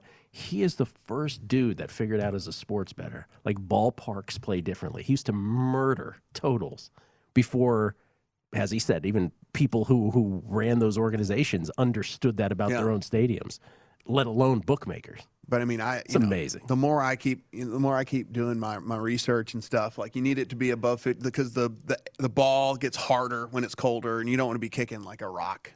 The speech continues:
Speaker 2: And
Speaker 1: I love
Speaker 2: so
Speaker 1: how seriously you're taking this. Did we decide what the stakes of this were?
Speaker 2: Well, I'm just taking all comers.
Speaker 1: All comers.
Speaker 2: Yeah, I mean, I assume you, you, you and Kelly have already made your position known. You're gonna bet against me, so I'll take whatever you guys want.
Speaker 1: There's
Speaker 2: I've
Speaker 1: no
Speaker 2: already
Speaker 1: doubt.
Speaker 2: got a couple of other,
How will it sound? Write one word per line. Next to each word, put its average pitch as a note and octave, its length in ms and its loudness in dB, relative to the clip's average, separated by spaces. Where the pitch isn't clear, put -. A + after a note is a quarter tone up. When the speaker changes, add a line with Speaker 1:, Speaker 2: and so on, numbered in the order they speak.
Speaker 2:
And G2 100 -14
Speaker 1:
I A2 40 4
love E3 180 4
Speaker 2:
so - 60 2
Speaker 1:
how A2+ 80 4
seriously E3 480 2
you're D2 80 -2
taking D#3 260 2
this. - 120 -2
Did C3+ 200 4
we G#3+ 100 -2
decide E3 360 0
what E3+ 100 -4
the - 80 -6
stakes - 380 -2
of A#3 60 -4
this - 180 -2
were? A3+ 200 -4
Speaker 2:
Well, A#3 160 6
I'm A3 80 0
just F#3+ 140 0
taking F3+ 260 2
all D#3+ 160 2
comers. - 480 -6
Speaker 1:
All D#3+ 160 10
comers. E2+ 400 0
Speaker 2:
Yeah, G3 280 0
I C3+ 60 -2
mean, C#3 300 0
I B2+ 120 0
assume D#3+ 340 2
you, D3 240 0
you, C#3+ 200 4
you E3+ 140 4
and D#3+ 80 6
Kelly E3 260 4
have B2+ 60 -2
already C3+ 220 4
made B2+ 220 2
your C3+ 80 0
position A#2+ 360 -4
known. A#2 180 0
You're C3+ 100 2
gonna B2+ 120 0
bet A2 160 0
against G2+ 300 -6
me, A2+ 300 -4
so A#2 180 2
I'll A2+ 160 2
take B2+ 240 0
whatever A#2 220 0
you A#2+ 100 0
guys G#2+ 260 -4
want. A2+ 260 -4
Speaker 1:
There's E2+ 120 0
Speaker 2:
I've A#2 140 2
Speaker 1:
no B2+ 80 4
Speaker 2:
already B2 160 0
Speaker 1:
doubt. B2 140 4
Speaker 2:
got A2+ 40 -4
a A2+ 60 -10
couple B2+ 260 -2
of A#2 80 -2
other, A#2+ 320 0